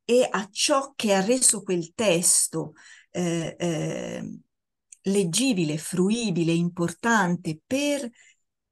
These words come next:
per secoli a questo punto, è importante anche, anche per noi, no? Anche quando uno poi vuole retrospettivamente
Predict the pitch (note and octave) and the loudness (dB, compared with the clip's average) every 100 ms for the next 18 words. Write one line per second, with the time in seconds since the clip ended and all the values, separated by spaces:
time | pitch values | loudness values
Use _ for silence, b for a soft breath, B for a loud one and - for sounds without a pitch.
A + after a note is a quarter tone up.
0 | _ _ _ - F3 - - A3+ F#3 F3+ | _ _ _ 0 4 4 4 4 2 2
1 | F3 E3+ - F3 - F#3+ F#3+ E3+ D#3 D#3+ | 2 0 0 -2 0 -2 0 -2 -2 -4
2 | D#3 - A#3 C#4+ - _ - C4+ B3 B3 | -8 -4 -4 -4 -10 _ -8 -2 -2 0
3 | D4+ D#4 - A3+ A#3+ A#3 G3+ G#3 - A3+ | 0 -2 0 0 0 0 0 -2 -2 -2
4 | G#3+ - _ - B3 C4 B3 G#3+ G3 E3+ | -2 -6 _ -8 -6 -4 -4 -4 -2 -2
5 | D3+ F#3+ F#3 F#3+ D4 - - G3 A3 A3+ | -2 -4 -4 -4 -4 -6 -6 -6 -6 -6
6 | G3 F#3+ G3 A3 G3 G#3 A3 E3+ G3 F3+ | -2 -2 0 0 0 -2 -2 0 2 0
7 | B B _ _ - F3 F#3 F#3 F#3 F3 | B B _ _ -4 2 4 4 2 0
8 | - F#3+ A3+ A#3 G#3 - - G3 - G#3+ | -4 -2 -2 -2 -2 -2 -2 -8 -8 -8
9 | G#3 A3+ C4 B3+ G#3+ A#3 - G3 D#3+ | -6 -2 0 2 2 0 0 0 -2